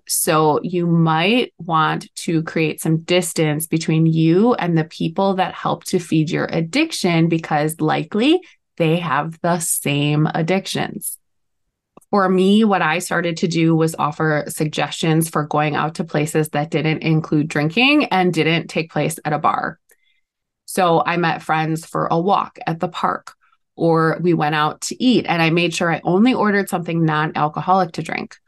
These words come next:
or we would go to the movies.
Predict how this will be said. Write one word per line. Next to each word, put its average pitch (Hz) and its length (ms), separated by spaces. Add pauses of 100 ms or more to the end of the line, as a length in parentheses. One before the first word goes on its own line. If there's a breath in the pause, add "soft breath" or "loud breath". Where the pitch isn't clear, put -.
(300 soft breath)
or 180 380
we 185 200
would 185 300
go 165 200
to 165 160
the 202 100
movies. - 600